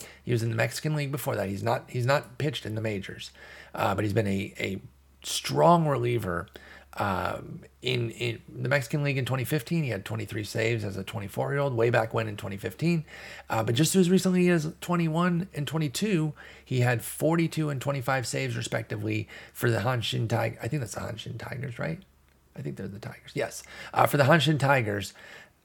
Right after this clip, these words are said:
And excellent ratios to go with it. One sixteen E R A last year with a point seven seven whip. Um, only fifty-eight strikeouts and sixty-two and a third.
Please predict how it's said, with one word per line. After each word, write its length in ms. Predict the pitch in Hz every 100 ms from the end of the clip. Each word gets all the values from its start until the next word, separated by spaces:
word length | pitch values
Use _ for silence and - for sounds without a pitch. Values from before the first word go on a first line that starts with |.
| _ _ -
And 500 | 143 143 139 123 - -
excellent 460 | 139 - 143 143 -
ratios 500 | 123 110 117 120 -
to 80 |
go 160 | 110 107
with 240 | 101 92
it. 140 | - - -
One 380 | 123 147 165
sixteen 720 | 147 - 175 - - 156 143 131
E 120 | 127
R 160 | 117
A 220 | 110 123 131
last 340 | 127 123 -
year 100 | 120
with 140 | 107
a 80 | 92 98
point 320 | - 170 165 -
seven 420 | - 123 120 113
seven 420 | - 117 104 107
whip. 280 | 156 156 - - - - - -
Um, 300 | - - -
only 200 | 202 226
fifty-eight 420 | 233 220 202 170
strikeouts 380 | - 156 170 160
and 100 | 139
sixty-two 400 | 139 127 131 143
and 100 | 131
a 20 |
third. 340 | 117 151 160